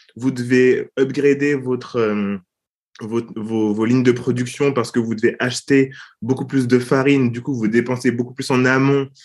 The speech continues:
vous achetez tous les trucs en amont, des tonnes, et cetera. Euh, et, euh, vous avez ça, vous devez stocker après les trucs, vous, vous, vous, vous recevez, donc vous achetez, vous recevez, vous transformez, vous stockez, après c'est envoyé,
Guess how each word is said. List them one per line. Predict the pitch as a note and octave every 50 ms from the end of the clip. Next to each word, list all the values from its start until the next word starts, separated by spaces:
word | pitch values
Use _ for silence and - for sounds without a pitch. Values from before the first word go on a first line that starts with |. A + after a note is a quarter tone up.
| - _ _
vous | A2+ A2+ B2
achetez | B2 B2 - B2+ B2+
tous | - F3
les | D3+ C#3
trucs | - - - C3+
en | C3+ C3+
amont, | C3+ C3+ C#3 C#3+ C#3
des | B2+ B2 B2 B2 B2 B2
tonnes, | - D#3+ D#3 D#3 D3+ C#3 A#2+ - - _ _ _ _ -
et | A#2+ A#2+
cetera. | - C#3 C3 C3+ C#3+ C3+ C3 C3+ C#3 C#3 C#3 C3+ - _ _ _ _ _ -
Euh, | A#2 A2+ A2 A2 G#2+ A2 A2 A2 G#2+ A2 G#2+ G#2+ G#2+ G#2 - _ _ _ _ _ _ _ _ _
et, | C3 C3+ C#3 C#3+ C#3+ C#3+ C#3 A#2 - - - _ -
euh, | - A2+ A2+ A2 G#2+ G#2 G#2 G2+ G2+ G2+
vous | G2+ A2 G#2
avez | A2 G#2 G#2 G#2
ça, | G#2 - D3+ E3 F3+
vous | C#3+ B2
devez | A#2 G#2+ A2 G#2+
stocker | G#2 - - - A#2+ A#2 A#2 - C#3 C3 A#2
après | G#2+ G#2 - - A2+ G#2
les | G2+ F#2+
trucs, | F2 - - D#3 E3+ F#3 F#3 F3+ - - - _
vous, | G#2+ G#2+ A2 A#2+ E2
vous, | A2 G#2 A2 A#2 A2+ -
vous, | A2 A#2 A#2 A2+ A2 - - _ _ -
vous | A#2 A#2+
recevez, | B2 A#2+ B2 C3 A#2+ A2+ A2+ A#2+ C3+ D3 D#3+ E3 - A2+
donc | A#2+ A#2+ G2+ G#2 G#2+
vous | A#2+ A#2 C3
achetez, | B2+ B2 - - - D3+ E3 E3+
vous | D#3 C3 B2
recevez, | A#2 A#2+ A#2+ - B2 A2+ B2 D3+
vous | D3 B2 A#2+
transformez, | A#2 - - A#2+ - - - A#2 A2+ B2+ D#3+
vous | E3+ C3+ A#2+ A#2+
stockez, | - - - B2 A#2+ A#2 - - D3+ D#3+ -
après | - A#2 - D3 C3
c'est | - C3+ - -
envoyé, | A#2 A#2+ A#2 A#2+ A2+ A2 A2+ A#2+ C#3+ E3 F3